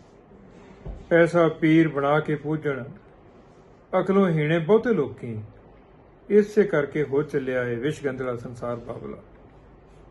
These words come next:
ਤੇਰੇ ਰੁੱਖ ਦੀ ਨਰਮ ਕਰੂੰਬਲ ਮੈਂ ਕੀਤਾ ਇਕਰਾਰ ਨਿਭਾਊਂ,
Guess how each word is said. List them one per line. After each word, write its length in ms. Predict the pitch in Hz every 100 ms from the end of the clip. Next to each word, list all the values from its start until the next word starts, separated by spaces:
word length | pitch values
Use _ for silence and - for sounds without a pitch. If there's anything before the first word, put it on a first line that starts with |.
| - - - - - - - - - -
ਤੇਰੇ 260 | 180 180
ਰੁੱਖ 240 | 170 165 156
ਦੀ 120 | 165
ਨਰਮ 340 | 156 156 156
ਕਰੂੰਬਲ 600 | 151 151 143 135 139 135 - - - -
ਮੈਂ 240 | 156 156
ਕੀਤਾ 420 | 165 170 151 160 151
ਇਕਰਾਰ 380 | 139 135 147 151
ਨਿਭਾਊਂ, 520 | 156 107 113 127